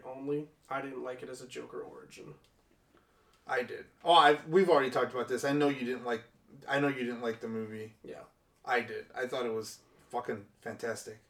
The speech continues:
Speaker 1: I fell asleep during it.
Speaker 2: I mean, it was so good he won the fucking Oscar. Um,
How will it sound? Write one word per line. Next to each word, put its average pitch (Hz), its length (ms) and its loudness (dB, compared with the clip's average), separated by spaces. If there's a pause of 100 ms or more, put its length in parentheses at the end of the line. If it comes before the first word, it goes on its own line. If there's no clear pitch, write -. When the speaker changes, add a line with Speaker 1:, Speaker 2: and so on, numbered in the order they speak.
(160)
Speaker 1:
I 147 100 0
fell 143 220 -6
asleep 127 340 -10
during - 240 -12
it. - 160 -14 (160)
Speaker 2:
I 165 60 -2
mean, 175 120 8
it 165 60 6
was 151 140 2
so 170 140 10
good 147 160 2
he 147 60 0
won 135 180 2
the - 40 -6
fucking - 300 -2
Oscar. 120 500 -2 (2500)
Um, 120 560 6